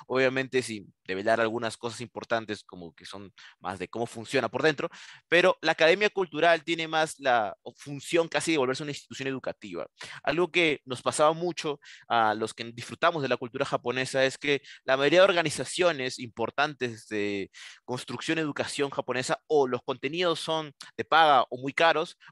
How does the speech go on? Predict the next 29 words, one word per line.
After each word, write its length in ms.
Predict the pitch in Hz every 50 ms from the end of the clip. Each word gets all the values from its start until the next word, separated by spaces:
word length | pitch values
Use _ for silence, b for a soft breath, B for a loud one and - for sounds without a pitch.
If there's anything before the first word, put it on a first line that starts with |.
| _ -
o 160 | - 208 196
son 220 | - - 180 170
muy 360 | 160 156 156 170 175 175 151 -
esporádicos, 760 | - 131 - - 127 127 143 143 135 127 113 - 90 98 104
no 120 | 113 110
terminan 440 | 110 139 135 131 131 131 131 127 123
siendo 460 | - - 135 127 131 127 131 131 123 - B B B -
más 140 | 123 -
allá 240 | 131 123 127 127 131
de 180 | 127 127 120 -
clases 380 | - 127 123 123 - 127 120
magistrales 800 | 123 113 107 - - 120 110 - - - 127 127 127 127 123 120 B B B B -
que 80 | -
se 100 | - 117
realizan 360 | 107 110 117 120 - 123 117 113
cada 240 | - 127 123 120
tres 240 | 117 - 123 123 -
o 60 | 120
cuatro 300 | 107 117 113 104 110 104
meses. 440 | 107 123 127 120 - - 76 - - _ B B B B B
Eso 140 | 151 151 190
nos 140 | 196 190
parecía 340 | - - 139 165 - - 156
insuficiente 720 | 165 156 - 156 - 131 - - 151 170 165 156 139 147 135
porque 220 | 120 113 101 110
habí-, 240 | 104 117 131 127 - _ -
encontrábamos 760 | 120 - 127 113 107 - 156 170 165 156 143 131 131 - 139
un 80 | 135 139
interés 420 | 135 117 131 123 127 127 127 -